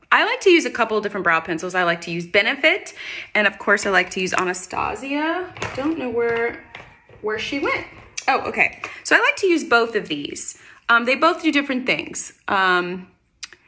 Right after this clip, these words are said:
but I definitely like to fill in my brows a little bit more. I already have pretty thick brows, as you can see. Um, I was just born with them, so I'm pretty lucky there. I don't typically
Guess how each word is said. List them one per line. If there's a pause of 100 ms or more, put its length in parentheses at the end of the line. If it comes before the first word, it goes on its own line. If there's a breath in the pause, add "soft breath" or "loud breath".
(360 soft breath)
but
I
definitely
like
to
fill
in
my
brows
a
little
bit
more.
I
already
have
pretty
thick
brows,
as
you
can
see. (720 loud breath)
Um, (120)
I
was
just
born
with
them,
so
I'm
pretty
lucky
there.
I
don't
typically